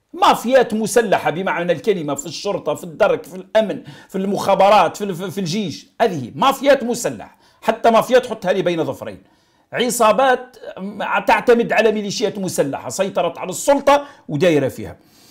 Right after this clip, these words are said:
في الوقت اللي النظام الجزائري يسوق، لو ترجع للإعلام الجزائري تلقاه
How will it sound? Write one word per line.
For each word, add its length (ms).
في 120
الوقت 460
اللي 400
النظام 380
الجزائري 640
يسوق، 680
لو 120
ترجع 300
للإعلام 480
الجزائري 500
تلقاه 460